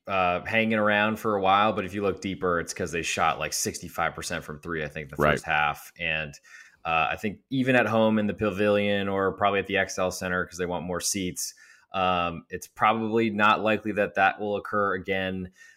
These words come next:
Speaker 1: Um, I, I think uconn are one of those teams where I've just, I've seen them just destroy teams too often that I don't really wanna get in the way of that. Um, I'm really looking to try to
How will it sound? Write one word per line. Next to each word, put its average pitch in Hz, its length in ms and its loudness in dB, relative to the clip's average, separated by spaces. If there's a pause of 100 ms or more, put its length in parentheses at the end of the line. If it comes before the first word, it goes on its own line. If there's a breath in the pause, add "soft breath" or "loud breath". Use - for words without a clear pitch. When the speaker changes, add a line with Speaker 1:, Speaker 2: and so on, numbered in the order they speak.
Speaker 1:
Um, 87 520 -2 (100)
I, - 180 -8
I 117 60 0
think 139 220 -2
uconn 123 460 4
are 107 180 6
one 107 180 2
of 110 60 4
those 110 180 2
teams 110 320 -2
where 107 80 4
I've 95 140 2
just, - 180 -10
I've 101 120 -4
seen 131 240 0
them 117 280 0
just - 280 -10
destroy 95 480 -2
teams 98 360 -6
too 92 240 -2
often 110 460 0
that 98 180 0
I 107 80 2
don't 123 160 0
really 123 140 -2
wanna 113 180 0
get 101 140 0
in 90 60 -8
the 90 60 -6
way 87 200 0
of 92 160 -4
that. 95 300 4 (420 soft breath)
Um, 92 560 -2
I'm 123 340 0
really 110 240 6
looking 104 260 -2
to 95 100 -4
try 95 260 2
to 92 300 0